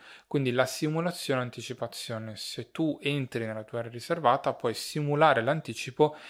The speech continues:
e da lì vedere qual è l'importo che può essere erogato. Temo un pochino complesso questo, eh, fammi sapere, qui è anche appunto importante, io davvero mi auguro di esserti, ehm, stato utile,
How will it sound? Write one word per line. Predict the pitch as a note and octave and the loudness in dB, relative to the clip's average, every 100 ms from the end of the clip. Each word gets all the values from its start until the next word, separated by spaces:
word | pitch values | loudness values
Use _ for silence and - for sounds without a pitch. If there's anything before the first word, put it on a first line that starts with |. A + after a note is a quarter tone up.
| - - | -14 4
e | C#3 | 8
da | F3 | 8
lì | D3+ D#3+ | 8 6
vedere | C3 B2 D#3 C3+ B2+ C#3+ - | 4 2 6 8 8 6 0
qual | - D3 | 0 2
è | A#2+ | 2
l'importo | A2+ B2+ D#3+ D3+ B2+ A#2 A2+ - A#2+ | 2 0 -2 -2 2 2 0 -6 -8
che | - | -10
può | - A2+ | -4 -2
essere | G#2+ - A#2 | -2 -8 -10
erogato. | A2 A2 A2 - - - - - - - | -8 -6 -8 -10 -18 -20 -20 -20 -20 4
Temo | G3+ F#3+ | 6 6
un | |
pochino | F3 E3+ F#3+ F3 | 4 2 2 2
complesso | E3+ D3+ F3 F#3 F#3 - F#3 | 4 2 6 4 4 -2 2
questo, | F#3+ F#3+ - G3 G3 G3 - - - | 2 0 4 6 6 4 -14 -18 -4
eh, | - C#3 C3+ C3 - | 6 10 10 8 4
fammi | - G#3 G#3 | 6 6 6
sapere, | F3+ E3+ D3+ B2+ | 4 8 8 8
qui | E3 F3+ | 6 6
è | C#3+ | 8
anche | C3 C#3 - C#3 C3 B2 | 6 4 0 0 2 2
appunto | B2 E3+ E3 | 2 2 2
importante, | E3 D3 D3+ - A#2+ A#2+ D#3 | 2 2 2 4 4 4 6
io | F3+ | 6
davvero | D3 C#3+ F3 E3 | 6 4 6 6
mi | C3+ C#3 D#3 | 4 0 6
auguro | E3 D3+ C3 B2 A#2+ | 10 10 8 4 2
di | A#2 A#2 A#2+ | 0 -4 0
esserti, | B2 A#2+ B2 - - A#2 A2+ A2+ | 0 -2 -6 -8 -8 -6 -6 -6
ehm, | A2 A2+ B2+ C#3+ - | -10 -12 -18 -16 -12
stato | - C3+ C3+ C3+ | 0 2 6 6
utile, | C#3+ B2 A#2 A2+ | 6 2 -2 -4